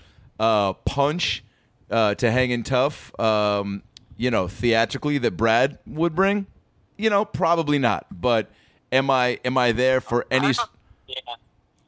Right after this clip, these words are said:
Speaker 1: am I there for any sort of extra?
Speaker 2: Uh,
Speaker 1: Yeah. <laughs>
Speaker 2: Of course, you're there.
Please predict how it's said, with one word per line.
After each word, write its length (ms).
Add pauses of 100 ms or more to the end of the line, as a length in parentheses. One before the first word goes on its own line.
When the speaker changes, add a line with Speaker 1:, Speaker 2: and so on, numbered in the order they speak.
(140)
Speaker 1:
am 120
I 140
there 240
for 180
any 240
sort 220
of 100
extra? 460
Speaker 2:
Uh, 60 (420)
Speaker 1:
Yeah. 240 (140)
<laughs> 120
Speaker 2:
Of 1700
course, 240 (220)
you're 160
there. 280